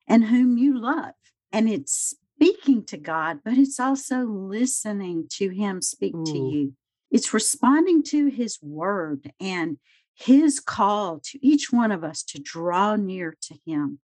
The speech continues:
Speaker 1: And when we come to him in prayer, it is giving him glory and thanks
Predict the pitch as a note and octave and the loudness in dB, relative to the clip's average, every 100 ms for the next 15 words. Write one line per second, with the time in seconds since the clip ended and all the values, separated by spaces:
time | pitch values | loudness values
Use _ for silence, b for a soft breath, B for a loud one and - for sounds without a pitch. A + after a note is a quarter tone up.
0 | _ G3+ G3 A3 A3 D4+ D4 D#4 D4+ D4 | _ 0 4 4 4 2 2 0 0 2
1 | B3+ B3+ A#3+ G#3 _ A3 G3+ F#3 - _ | 2 2 0 -4 _ -10 -6 -6 -8 _
2 | - C#4 C4 - - A#3 A3+ G#3+ F#3+ F3 | 4 4 4 0 -6 -4 -4 -6 -8 -8
3 | C3+ - G3 G3+ G#3+ F3 C#3+ C3+ - _ | -8 -6 -4 -2 0 -2 0 -2 -4 _
4 | E3 D3 - _ G3+ C4+ G#3 C#3 - - | -4 -4 -6 _ 4 4 4 -4 -6 -8